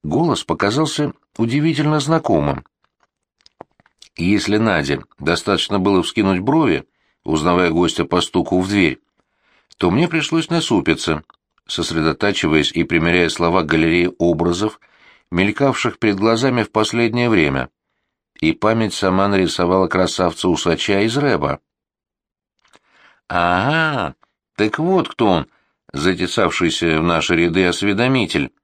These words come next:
Вот кто дал Наде наводку на меня, и локатором отслеживал мое перемещение, наводя ее точно на цель.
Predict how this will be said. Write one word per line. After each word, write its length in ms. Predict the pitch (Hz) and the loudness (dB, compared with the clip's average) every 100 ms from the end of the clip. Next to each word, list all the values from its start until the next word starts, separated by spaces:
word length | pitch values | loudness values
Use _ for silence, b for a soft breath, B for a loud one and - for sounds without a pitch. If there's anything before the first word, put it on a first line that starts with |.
| _ _ _ _ _ - | _ _ _ _ _ -6
Вот 360 | 82 131 165 | 0 0 0
кто 200 | - - | -2 -2
дал 200 | 107 120 | 2 2
Наде 360 | 107 123 117 98 | 2 0 0 0
наводку 540 | 101 107 123 143 - | 0 0 0 0 -2
на 140 | 123 135 | 0 0
меня, 460 | 143 143 107 73 - _ _ _ _ | 0 0 0 -2 -8 _ _ _ _
и 180 | 85 92 | -2 2
локатором 720 | 95 104 - 117 98 98 92 | 2 0 0 -2 0 0 2
отслеживал 600 | 90 - 98 101 98 98 | 0 -2 -2 0 0 2
мое 240 | 92 90 87 | 2 2 2
перемещение, 920 | 87 87 87 80 - 92 98 117 113 _ _ _ _ | 0 2 0 -2 0 0 0 -4 -6 _ _ _ _
наводя 520 | 76 78 80 73 85 | -4 0 0 2 2
ее 160 | 87 87 | 2 0
точно 460 | 101 95 110 113 | 0 0 -2 -2
на 60 | 135 | -2
цель. 320 | - 156 80 | -2 -2 -4